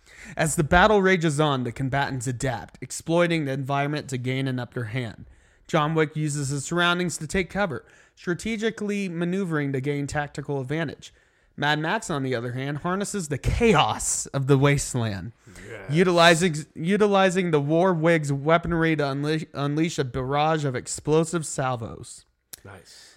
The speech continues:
Speaker 1: The fight reaches its climax as John Wick, battered and bloodied, finally gains the upper hand.
Speaker 2: Oh.
Speaker 1: He disarms Mad Max with a swift strike,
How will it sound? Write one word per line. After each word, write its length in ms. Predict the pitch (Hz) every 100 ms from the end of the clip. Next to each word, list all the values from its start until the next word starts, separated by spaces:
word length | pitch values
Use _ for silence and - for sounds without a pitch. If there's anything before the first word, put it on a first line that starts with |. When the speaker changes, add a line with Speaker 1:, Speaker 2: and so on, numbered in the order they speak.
| _
Speaker 1:
The 120 | 139
fight 380 | 131 180 196 202
reaches 380 | 175 190 190 160
its 160 | 170 -
climax 920 | - 180 175 151 113 101 - - - _ _
as 220 | 135 131 120
John 360 | 143 156 190
Wick, 420 | 170 170 107 - _ -
battered 520 | 120 147 147 185 185
and 140 | 185
bloodied, 480 | 160 170 147 101 - _ _ _ _
finally 880 | - - 147 143 139 123 107 92 101
gains 340 | 113 110 110 -
the 120 | 117
upper 280 | 107 - 117
hand. 520 | 107 107 80 78 - -
Speaker 2:
Oh. 1040 | 175 233 247 233 220 196 190 175 156 127
Speaker 1:
He 180 | 113 151
disarms 840 | 131 165 - 165 170 170 165 123
Mad 260 | 135 123 117
Max 340 | 120 113 -
with 120 | 117
a 80 | 123
swift 460 | - - 151 147 -
strike, 560 | - - 123 104 -